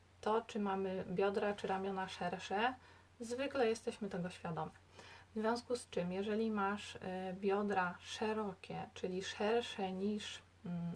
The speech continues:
ramiona twojej sylwetki, e, to wybieraj sukienki, które będą dopasowane w biodrach.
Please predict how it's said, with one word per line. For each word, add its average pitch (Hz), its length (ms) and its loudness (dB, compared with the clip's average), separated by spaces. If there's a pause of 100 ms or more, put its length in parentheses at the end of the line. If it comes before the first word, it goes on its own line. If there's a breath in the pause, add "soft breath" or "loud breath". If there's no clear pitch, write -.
ramiona 180 580 2
twojej 170 260 -6
sylwetki, 170 720 -4 (2000 loud breath)
e, 196 220 6
to 233 120 4
wybieraj 220 580 6
sukienki, 196 520 -4
które 185 240 -2
będą 185 420 0
dopasowane 196 720 0
w - 80 -14
biodrach. - 500 -4